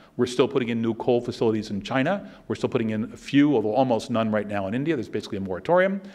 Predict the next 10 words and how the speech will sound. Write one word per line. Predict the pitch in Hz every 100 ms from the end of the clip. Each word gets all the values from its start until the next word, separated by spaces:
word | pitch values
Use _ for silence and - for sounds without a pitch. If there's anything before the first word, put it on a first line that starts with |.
| -
So | - 165
you've | 143
got, | 214 240 -
nonetheless, | 170 208 202 185 - - - - _
significant | - 147 143 190 190 156 123
carbon | - 156 131 120
assets | 123 120 - 110 -
in | 110
these | 92 90
places. | - 90 196 240